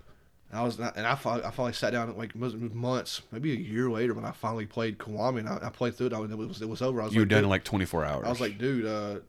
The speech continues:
Speaker 1: I played Kiwami." One, the, the, w-, w-, we'll talk about story last, but, like, the story's awesome, of course.
Speaker 2: <sighs>
Speaker 1: Uh, the sub stories are great. Uh, the game is nowhere near as long, and I cut off a lot of things. Like, I didn't karaoke, I didn't bowl,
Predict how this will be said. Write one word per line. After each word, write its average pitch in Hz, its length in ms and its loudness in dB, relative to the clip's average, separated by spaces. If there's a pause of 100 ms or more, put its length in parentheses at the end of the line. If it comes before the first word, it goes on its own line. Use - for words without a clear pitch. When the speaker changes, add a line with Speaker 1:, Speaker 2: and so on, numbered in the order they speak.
(200)
Speaker 1:
I 101 100 -6
played 147 320 4
Kiwami." 117 500 0
One, 135 240 0
the, 107 220 0
the, 107 320 -2
w-, 110 260 -6
w-, 120 260 -6
we'll 120 140 -2
talk 120 100 -2
about 104 180 -6
story 120 340 -2
last, 113 280 0
but, - 80 -12
like, 104 140 -4
the - 100 -14
story's 131 360 2
awesome, 120 500 6
of 104 140 -8
course. 117 360 -2 (120)
Speaker 2:
<sighs> - 40 -12 (640)
Speaker 1:
Uh, 104 440 -2
the 101 120 -4
sub 123 220 -2
stories 123 300 0
are 117 40 -4
great. 123 460 2
Uh, 110 240 -2
the 110 100 -4
game 139 220 0
is 120 260 -2
nowhere 165 480 2
near 190 380 2
as 123 100 2
long, 107 160 -4
and 160 120 0
I 185 60 2
cut 160 180 4
off 135 120 4
a 135 60 2
lot 123 160 4
of 107 80 -4
things. 104 260 -4
Like, 104 140 -10
I 123 60 2
didn't 123 220 -2
karaoke, 110 540 0
I 110 60 0
didn't 123 280 0
bowl, 107 300 0